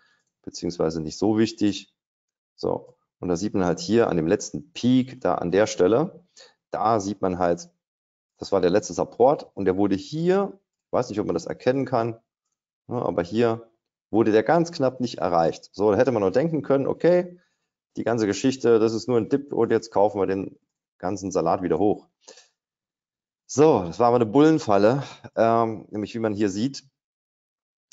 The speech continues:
ähm, gut, auf die Idee, da die Fibus zu kommen, wäre ich jetzt auch noch nicht gekommen, ne? Außer man hätte halt wirklich von oben bis zum Tage der Trump-Wahl die Fibus gezogen, dann hätte man das Bild tatsächlich schon gesehen.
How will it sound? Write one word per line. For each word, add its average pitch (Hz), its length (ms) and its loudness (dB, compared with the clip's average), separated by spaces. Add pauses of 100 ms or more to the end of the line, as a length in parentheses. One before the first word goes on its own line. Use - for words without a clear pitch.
(100)
ähm, 101 280 2
gut, 120 140 -4
auf - 120 0
die 101 120 -8
Idee, 110 240 -2
da 98 160 2
die 101 100 -2
Fibus 113 360 -8
zu - 80 -14
kommen, 101 240 -2
wäre 104 100 2
ich 101 60 -2
jetzt - 160 -6
auch 101 80 -2
noch 95 100 -2
nicht 104 160 -10
gekommen, 127 540 -4
ne? 107 340 -4
Außer 113 280 2
man 92 180 0
hätte 104 200 -2
halt 92 140 -2
wirklich 95 280 -4
von 120 180 -4
oben 104 540 -2
bis - 440 -4 (500)
zum 120 220 -6
Tage 90 300 0
der 104 120 2
Trump-Wahl 98 600 0
die - 120 -8
Fibus 175 360 -6
gezogen, 95 440 -4
dann 90 120 -2
hätte 90 220 -4
man 95 100 -2
das 85 120 -4
Bild 104 200 -2
tatsächlich 95 360 -4
schon 87 180 -6
gesehen. 95 440 0